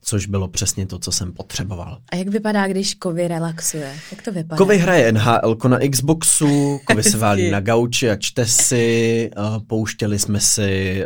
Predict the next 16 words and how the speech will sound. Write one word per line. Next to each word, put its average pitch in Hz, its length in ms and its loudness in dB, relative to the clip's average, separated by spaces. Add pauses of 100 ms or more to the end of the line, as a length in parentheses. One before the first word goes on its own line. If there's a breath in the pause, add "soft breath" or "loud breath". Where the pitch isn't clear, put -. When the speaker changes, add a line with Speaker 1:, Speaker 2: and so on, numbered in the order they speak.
Speaker 1:
seriál, 110 840 0
to 117 100 0
potom 101 320 -4
budu 98 140 -4
mít 92 160 -2
v 98 80 -4
linka 95 240 -2
typu 92 240 -4
týdne, 98 360 -2
takže - 220 0
Speaker 2:
Mhm. - 40 0
Speaker 1:
na 82 100 -4
to - 80 -4
si - 120 0
počkejte. 123 500 -2 (400 loud breath)
A 131 540 6